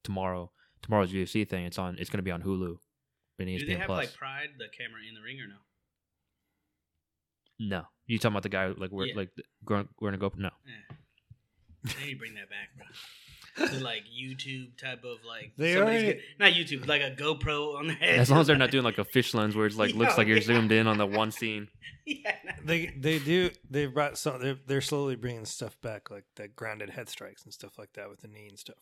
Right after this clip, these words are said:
Speaker 1: Yeah, the
Speaker 3: Like,
Speaker 1: grounded knees, I think, are, are, are
Speaker 2: Like, if you're in Turtle, you can get kneed in the head.
Speaker 3: Oh,
Speaker 1: yeah,
Speaker 3: yeah.
Speaker 1: that, that's how Demetrius lost.
Speaker 3: Mm-hmm. You can
Speaker 1: Um,
Speaker 3: get leg
Speaker 2: I mean,
Speaker 3: kicked
Speaker 2: that's
Speaker 3: in
Speaker 2: a
Speaker 3: the head.
Speaker 2: fight.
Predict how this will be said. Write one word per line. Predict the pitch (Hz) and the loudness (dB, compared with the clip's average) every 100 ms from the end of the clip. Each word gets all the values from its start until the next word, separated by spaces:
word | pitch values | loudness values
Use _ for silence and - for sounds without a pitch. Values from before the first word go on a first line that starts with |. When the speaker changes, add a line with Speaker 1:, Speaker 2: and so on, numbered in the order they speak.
| _ _ - | _ _ 0
Speaker 1:
Yeah, | 110 | 2
the | |
Speaker 3:
Like, | 104 | 4
Speaker 1:
grounded | 120 147 123 | 6 6 6
knees, | 110 104 | 4 4
I | 95 | 0
think, | 95 92 | 0 -2
are, | 90 87 - | -2 -4 -6
are, | 92 87 - | -4 -4 -6
are | 90 82 90 _ _ _ _ _ - | -4 -4 -8 _ _ _ _ _ -2
Speaker 2:
Like, | 143 135 | 0 0
if | 135 | 0
you're | 147 | -2
in | 135 | -2
Turtle, | 165 139 120 | -2 -2 -4
you | 120 | -8
can | 117 | -12
get | 110 | -12
kneed | 117 113 | -10 -12
in | 107 | -12
the | 107 | -16
head. | 117 _ _ - | -18 _ _ 4
Speaker 3:
Oh, | |
Speaker 1:
yeah, | 135 | 8
Speaker 3:
yeah. | 107 | 8
Speaker 1:
that, | 110 - | 8 4
that's | 113 | 6
how | 120 | 4
Demetrius | 104 110 107 87 | 4 2 0 -2
lost. | 90 87 _ - | -4 -6 _ -18
Speaker 3:
Mm-hmm. | 107 104 104 _ _ _ - - _ - | -16 -16 -20 _ _ _ -20 -20 _ -6
You | 123 | 0
can | 101 | 2
Speaker 1:
Um, | 95 | 2
Speaker 3:
get | 90 | 0
leg | 123 120 | -4 -4
Speaker 2:
I | |
mean, | 190 190 | -2 0
Speaker 3:
kicked | |
Speaker 2:
that's | 240 - | 0 -2
Speaker 3:
in | |
Speaker 2:
a | - | -2
Speaker 3:
the | 285 | -2
head. | |
Speaker 2:
fight. | 262 | -4